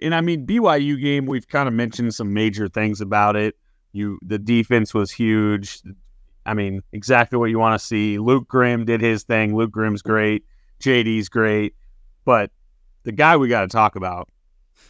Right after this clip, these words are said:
who's having just an absurd season, is Kobe Bryant. But what I really wanted to talk about, B-Turn, you were in the booth on Saturday.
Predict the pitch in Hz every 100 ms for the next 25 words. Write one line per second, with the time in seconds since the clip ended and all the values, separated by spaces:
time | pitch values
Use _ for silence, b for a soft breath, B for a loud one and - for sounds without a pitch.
0 | _ - 127 113 135 139 117 101 101 -
1 | 98 85 - - - 165 160 107 - 120
2 | 104 82 - - _ _ _ _ _ -
3 | - - 160 147 120 117 107 90 87 -
4 | _ _ _ _ _ _ _ _ 160 147
5 | - _ _ _ 139 139 127 117 151 180
6 | 165 156 123 - 151 147 135 107 101 98
7 | 95 _ _ _ _ 110 160 160 185 156
8 | 139 185 180 165 156 151 151 147 - 127
9 | 120 135 123 123 110 120 98 95 90 92